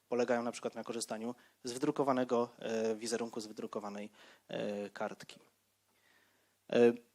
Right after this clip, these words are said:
takim zagadnieniem, e, które też wiąże się z realizacją tego standardu,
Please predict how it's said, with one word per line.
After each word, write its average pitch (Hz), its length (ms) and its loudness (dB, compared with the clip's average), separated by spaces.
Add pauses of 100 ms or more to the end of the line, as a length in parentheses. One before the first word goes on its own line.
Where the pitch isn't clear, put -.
(120)
takim 175 380 -2 (200)
zagadnieniem, 147 680 2 (140)
e, 123 760 2 (480)
które 131 560 8
też 131 200 2
wiąże 139 440 2
się 123 200 0
z 120 60 -4
realizacją 131 680 0
tego 127 220 -2
standardu, 156 540 2